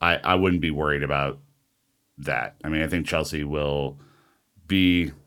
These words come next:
the top scorers again in the league. It's just, I think, whether or not the defense can let in fewer, and then you're good.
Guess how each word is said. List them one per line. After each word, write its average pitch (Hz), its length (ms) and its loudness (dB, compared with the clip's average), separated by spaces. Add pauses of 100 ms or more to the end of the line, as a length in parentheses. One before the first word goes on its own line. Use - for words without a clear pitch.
(320)
the 90 100 -4
top 92 200 2
scorers 92 360 0
again 92 220 4
in 92 100 4
the 87 80 4
league. 92 300 4
It's - 180 0
just, - 280 -8
I 82 80 0
think, 82 240 -2
whether 82 220 2
or 80 40 0
not 76 220 0
the 82 80 -4
defense 80 560 -2
can 76 680 -4
let 76 320 -4
in 78 180 -2
fewer, 95 480 -2 (100)
and 76 300 -4
then 73 220 -4
you're 71 180 -4
good. 69 320 -10